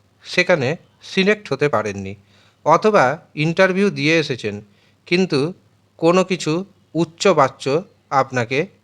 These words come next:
জানায়নি। এই তিন দিনের মধ্যে দেখবেন হঠাৎ করে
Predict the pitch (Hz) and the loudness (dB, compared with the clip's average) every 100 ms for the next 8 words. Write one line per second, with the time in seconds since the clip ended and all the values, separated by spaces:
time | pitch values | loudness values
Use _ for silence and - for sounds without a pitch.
0 | _ 120 127 120 104 95 95 - _ _ | _ -4 0 2 0 -6 -12 -16 _ _
1 | _ - 156 202 202 202 202 208 208 202 | _ -2 0 0 0 -2 2 2 2 2
2 | 185 185 160 123 123 165 - _ _ _ | 2 2 0 0 -2 -2 -8 _ _ _
3 | 147 156 202 - 196 | 0 2 2 0 -2